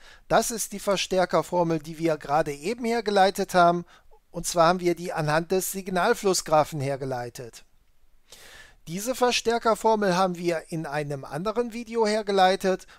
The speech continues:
und zwar anhand, anhand der Schaltung. So, und jetzt wollen wir ja wissen, in dieser abstrakten Gleichung hier, welche Bauteile verstecken sich zum Beispiel hinter V E. ne,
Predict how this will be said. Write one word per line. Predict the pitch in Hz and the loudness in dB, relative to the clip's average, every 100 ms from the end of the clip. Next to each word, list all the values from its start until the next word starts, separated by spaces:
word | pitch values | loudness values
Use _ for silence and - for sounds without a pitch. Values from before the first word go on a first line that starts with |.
| - | -12
und | 185 | -6
zwar | - 160 165 180 - - - | -2 2 4 2 -2 -14 -10
anhand, | 208 180 143 156 - - | -4 -2 0 0 -2 -16
anhand | - 202 185 156 160 180 | -4 0 2 0 0 0
der | 208 | 0
Schaltung. | 202 175 165 185 175 143 123 120 - _ _ _ _ _ _ _ _ - - - - | 4 6 6 6 2 -4 -6 -16 -20 _ _ _ _ _ _ _ _ -20 -20 -20 -10
So, | - 175 | -2 0
und | 151 165 | 0 -4
jetzt | 180 170 | -4 -2
wollen | 226 254 | -2 -2
wir | 220 | -4
ja | 202 170 156 | 0 2 2
wissen, | 170 226 262 269 285 - - | 0 0 0 -2 -6 -16 -10
in | 175 | -8
dieser | 196 180 165 156 156 | -8 4 4 4 -4
abstrakten | - - 143 214 - 247 240 | -6 -4 4 2 2 -8 0
Gleichung | 208 208 220 220 202 | 2 2 2 -2 -4
hier, | 202 196 196 - _ _ _ | 2 4 4 2 _ _ _
welche | 175 247 226 | -2 0 -2
Bauteile | 170 156 226 214 202 202 | 0 2 4 4 4 2
verstecken | 196 175 - 196 208 | 0 -2 -2 -4 -4
sich | 185 196 | -8 -6
zum | - 180 | -4 0
Beispiel | 170 190 - 185 175 | 0 0 -2 -2 0
hinter | 160 175 185 | -2 2 2
V | - 185 196 | 4 2 2
E. | 180 175 147 123 - _ - | 0 0 0 -6 -16 _ -8
ne, | 143 - | -6 -4